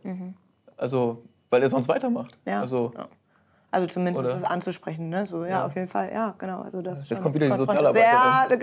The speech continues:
Speaker 1: genau.
Speaker 2: Ja, ja, du bist im Thema, ich will
Speaker 1: Ja,
Speaker 2: dir nicht
Speaker 1: ja.
Speaker 2: dein,
Speaker 1: Nein, aber das ist
Speaker 2: ähm,
Speaker 1: ja so, ne? Also so, ja. Und manchmal
Speaker 2: Mhm.
Speaker 1: muss man sich vielleicht auch, also so, mir geht das zumindest so, ich habe gar keinen Anspruch jetzt, dass das, ähm, allgemein gültig ist, aber
Speaker 2: Ja.
Speaker 1: mir hilft diese Frage, ähm,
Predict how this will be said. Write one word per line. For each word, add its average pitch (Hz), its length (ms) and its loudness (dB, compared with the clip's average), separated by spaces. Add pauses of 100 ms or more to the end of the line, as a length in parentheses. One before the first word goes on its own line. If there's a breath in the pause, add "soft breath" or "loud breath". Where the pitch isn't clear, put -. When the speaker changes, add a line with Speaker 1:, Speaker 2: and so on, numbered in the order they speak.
(160)
Speaker 1:
genau. - 100 6
Speaker 2:
Ja, 185 80 6
ja, 170 80 6
du 180 80 4
bist 226 120 6
im 226 100 6
Thema, 254 180 8
ich 180 140 8
will 208 80 10
Speaker 1:
Ja, 202 60 10
Speaker 2:
dir 185 80 8
nicht 202 120 8
Speaker 1:
ja. - 0 -
Speaker 2:
dein, 190 240 6 (140)
Speaker 1:
Nein, 302 200 2
aber 233 120 6
das 156 100 8
ist 156 160 8
Speaker 2:
ähm, 156 60 6
Speaker 1:
ja 262 120 6
so, 196 160 0
ne? 220 320 2
Also 196 220 -6
so, 196 340 -4
ja. 190 160 -4 (280 loud breath)
Und 233 100 2
manchmal 262 240 2
Speaker 2:
Mhm. 262 60 2
Speaker 1:
muss 269 100 0
man 254 140 0
sich 254 100 -2
vielleicht - 280 0
auch, - 180 -2 (100)
also 196 220 0
so, 190 320 -2 (420)
mir 220 220 6
geht 180 100 2
das 175 140 -2
zumindest 170 480 -2
so, 175 460 0
ich - 300 -8
habe 185 200 -4
gar 214 100 -2
keinen 233 160 -2
Anspruch 202 440 -2
jetzt, 185 260 -2
dass 185 120 0
das, - 220 -8 (340 soft breath)
ähm, 185 380 -2 (380 loud breath)
allgemein 196 400 2
gültig 226 280 -2
ist, 175 140 -6
aber 180 240 -2 (420 loud breath)
Speaker 2:
Ja. 131 180 -2
Speaker 1:
mir 208 200 4
hilft 214 160 0
diese 208 180 -2
Frage, 196 600 0 (440)
ähm, 196 420 -4